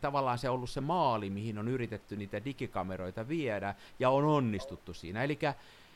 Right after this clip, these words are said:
ää, ne yrittää tehdä sen sama homman. Toinen tekee filmille ja toinen tekee digitaaliselle, mutta ne on liian lähellä mummakuun toinen toisiaan, niistä tulee liian samanlaista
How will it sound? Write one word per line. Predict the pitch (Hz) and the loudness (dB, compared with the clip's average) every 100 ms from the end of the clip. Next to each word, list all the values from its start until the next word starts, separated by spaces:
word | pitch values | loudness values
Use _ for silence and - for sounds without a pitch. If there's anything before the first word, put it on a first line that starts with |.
| - - - - - - - - 135 | -20 -20 -20 -20 -20 -20 -20 -12 -2
ää, | 131 131 131 127 | 0 2 0 -2
ne | 170 185 - | -2 -4 -2
yrittää | 240 277 - 180 170 | -2 -2 2 4 4
tehdä | 190 175 | 2 0
sen | - 165 | -2 -6
sama | - 226 175 135 | 0 2 2 4
homman. | 135 110 101 | 4 2 0
Toinen | 202 214 196 | 2 0 0
tekee | 160 - 139 | -2 -2 0
filmille | - 196 170 143 131 | 2 2 2 2 2
ja | 123 | 2
toinen | 151 143 | 0 0
tekee | 123 117 120 120 | -2 -2 -2 -2
digitaaliselle, | 160 147 127 113 110 120 | -4 -4 -2 -2 -2 -2
mutta | 135 190 - 151 | 0 2 2 2
ne | 151 | 2
on | 147 175 | 2 2
liian | 226 175 131 139 | 2 2 2 2
lähellä | 143 135 110 107 | 2 2 0 2
mummakuun | 139 165 131 110 98 98 98 | 4 4 4 2 0 -4 -4
toinen | 101 127 117 104 | 2 2 2 0
toisiaan, | 113 107 110 131 | 0 0 0 -2
niistä | 135 | -2
tulee | 135 127 165 | 0 0 2
liian | 220 147 104 101 - - | 2 2 0 -2 -6 -12
samanlaista | - 135 127 101 78 80 78 | 0 2 4 2 -2 -8 -12